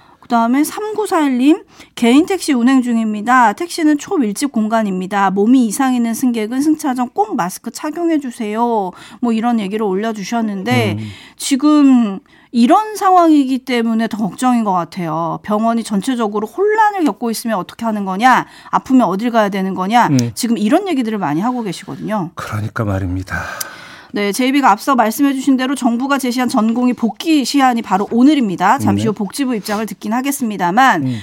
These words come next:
Speaker 1: 어제 박민수 차관이 "오늘 오후에 만나자!" 전공의들에게 대화를 제안을 했습니다.
Speaker 2: 음.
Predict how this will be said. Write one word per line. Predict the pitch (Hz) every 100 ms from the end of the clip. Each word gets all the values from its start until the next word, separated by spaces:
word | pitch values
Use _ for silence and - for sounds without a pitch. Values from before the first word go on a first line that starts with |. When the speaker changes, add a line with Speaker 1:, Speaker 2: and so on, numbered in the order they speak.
| - -
Speaker 1:
어제 | 220 262 349
박민수 | 285 202 226 359 508 403
차관이 | - 285 240 208 190 233 214 147 - - -
"오늘 | 254 359 392
오후에 | - 254 277 330 285
만나자!" | 180 208 320 392 349 175 _ _ -
전공의들에게 | - 233 285 285 233 220 196 285 311
대화를 | 196 185 262 320 311
제안을 | 269 208 190 196
했습니다. | 214 - 214 156 208 285
Speaker 2:
음. | 113 104